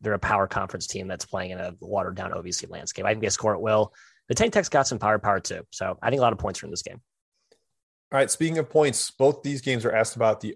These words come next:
Speaker 2: over. Uh, Morgan State at Norfolk State, which I agree with. I think that one is a shootout. Yep.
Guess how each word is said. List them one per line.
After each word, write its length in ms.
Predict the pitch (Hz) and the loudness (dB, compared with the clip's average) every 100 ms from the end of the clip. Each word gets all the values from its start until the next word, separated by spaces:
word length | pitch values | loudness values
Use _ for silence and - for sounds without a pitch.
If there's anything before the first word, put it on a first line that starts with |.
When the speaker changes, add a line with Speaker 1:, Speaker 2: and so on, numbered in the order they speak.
| - | 2
Speaker 2:
over. 500 | 139 120 107 113 - _ | 2 4 -2 -4 -12 _
Uh, 320 | 107 104 104 - | -12 -10 -10 -8
Morgan 360 | 120 147 165 | 0 2 2
State 320 | - - 151 117 | -2 0 2 2
at 160 | 110 | 0
Norfolk 500 | 110 127 190 - 107 | 0 0 0 -2 -8
State, 460 | - - 117 - - - _ | -6 -4 -2 -4 -12 -16 _
which 340 | - - - - - | -16 -14 -18 -16 -10
I 100 | 107 | -8
agree 260 | 107 101 98 | -6 -6 -6
with. 200 | 104 _ | -8 _
I 80 | 110 | -12
think 160 | 107 107 | -10 -4
that 100 | 104 | -4
one 120 | 104 | -2
is 100 | 127 | -2
a 40 | 113 | -4
shootout. 480 | - - 135 123 - _ | -6 0 4 4 2 _
Yep. 200 | 139 151 | 0 0